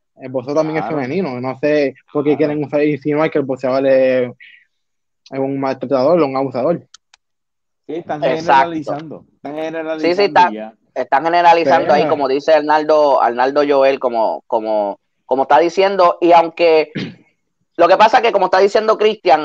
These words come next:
Speaker 3: al no hablar, al no decir nada, ¿verdad?, específico sobre los guantes,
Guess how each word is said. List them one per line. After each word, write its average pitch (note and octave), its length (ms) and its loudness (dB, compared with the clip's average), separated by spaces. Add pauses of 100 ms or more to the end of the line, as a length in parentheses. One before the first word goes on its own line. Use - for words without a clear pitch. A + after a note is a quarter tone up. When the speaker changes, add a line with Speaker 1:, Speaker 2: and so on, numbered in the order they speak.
(160)
Speaker 3:
al C#3+ 280 2
no F3 360 4
hablar, F#3 480 4 (320)
al C3 160 0
no C3+ 80 2
decir D#3+ 320 2
nada, E3 340 6
¿verdad?, C#3+ 220 6
específico D#3 720 -2
sobre D#3+ 240 4
los D3+ 120 4
guantes, C#3+ 480 0